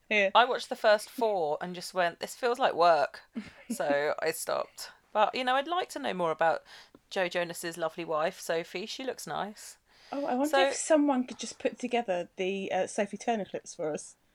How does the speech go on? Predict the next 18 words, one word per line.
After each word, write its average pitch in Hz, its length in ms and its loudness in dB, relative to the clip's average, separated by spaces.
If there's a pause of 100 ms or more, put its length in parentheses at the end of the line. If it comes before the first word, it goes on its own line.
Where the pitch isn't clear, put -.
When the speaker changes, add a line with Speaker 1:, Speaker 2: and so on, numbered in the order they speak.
(240)
Speaker 1:
Like, 262 380 -2
just 220 260 2
Speaker 2:
<laughs> 226 140 6
Speaker 1:
nothing 208 260 -2
but 202 240 2
Sophie 202 280 0
Turner. 214 320 -6 (260)
Speaker 2:
Yeah, 403 240 -2
that 466 100 0
would - 120 -2
be 302 80 -4
all 156 120 -2
right. 117 260 0
I'd 262 120 -6
be 359 120 -8
okay 359 260 -8
with 277 140 -12
that. 151 200 -4